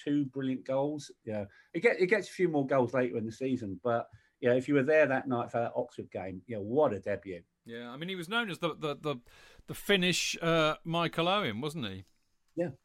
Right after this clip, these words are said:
Speaker 2: Yeah, he never really it's very mysterious 'cause he has so much talent. Uh,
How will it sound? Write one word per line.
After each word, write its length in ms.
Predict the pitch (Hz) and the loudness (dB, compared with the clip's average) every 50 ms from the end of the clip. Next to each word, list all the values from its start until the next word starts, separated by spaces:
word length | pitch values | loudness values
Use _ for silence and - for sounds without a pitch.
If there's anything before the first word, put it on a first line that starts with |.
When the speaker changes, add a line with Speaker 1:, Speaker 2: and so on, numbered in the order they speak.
| _ _ - | _ _ -14
Speaker 2:
Yeah, 320 | 117 120 123 123 117 113 | -12 -10 -10 -8 -10 -10
he 120 | 117 131 131 | -10 -10 -8
never 280 | 139 151 143 135 135 | -8 -6 -6 -6 -6
really 360 | 131 131 127 127 127 123 117 _ _ _ - _ _ _ _ _ | -4 -4 -4 -4 -6 -8 -10 _ _ _ -20 _ _ _ _ _
it's 120 | - - - _ - | -20 -20 -20 _ -2
very 180 | 190 185 180 165 | 2 2 2 2
mysterious 520 | 156 147 - - - 151 147 143 131 117 | 0 -4 -6 -8 -6 -2 -2 -2 -2 -2
'cause 140 | - 143 123 | -4 -6 -8
he 180 | 139 139 135 127 | -6 -6 -6 -6
has 180 | 147 143 131 | -8 -8 -8
so 240 | - - - 185 190 165 | -8 -10 -10 -10 -10 -12
much 240 | 123 107 107 - | -12 -12 -14 -14
talent. 340 | - - 147 131 110 101 92 - - - - - _ - | -10 -6 -6 -6 -6 -6 -10 -14 -20 -20 -20 -20 _ -6
Uh, 220 | 156 147 151 156 | -2 -2 -2 -2